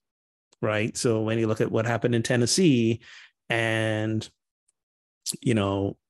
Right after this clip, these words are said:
uh, when you poll people around, and we've talked about this before, when you poll people around gun control and gun safety and all that, the vast majority of people, regardless of their political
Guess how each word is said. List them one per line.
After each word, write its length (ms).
uh, 320
when 180
you 100
poll 380
people 600
around, 320
and 100
we've 140
talked 220
about 160
this 120
before, 220
when 160
you 180
poll 180
people 220
around 160
gun 180
control 520
and 260
gun 180
safety 360
and 60
all 180
that, 280
the 140
vast 340
majority 380
of 80
people, 560
regardless 580
of 80
their 240
political 580